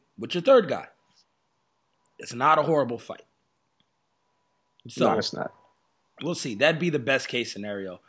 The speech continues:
Speaker 1: if they could work, um, something out there.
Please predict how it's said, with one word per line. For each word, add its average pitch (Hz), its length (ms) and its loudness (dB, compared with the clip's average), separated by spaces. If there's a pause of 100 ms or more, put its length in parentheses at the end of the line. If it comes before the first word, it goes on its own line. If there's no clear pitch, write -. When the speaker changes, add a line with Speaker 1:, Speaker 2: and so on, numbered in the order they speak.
(180)
Speaker 1:
if 113 160 -14
they 135 160 0
could 120 440 -4
work, 104 320 -8 (560)
um, 107 380 -2
something 110 400 -8
out 101 240 -10
there. 117 320 -6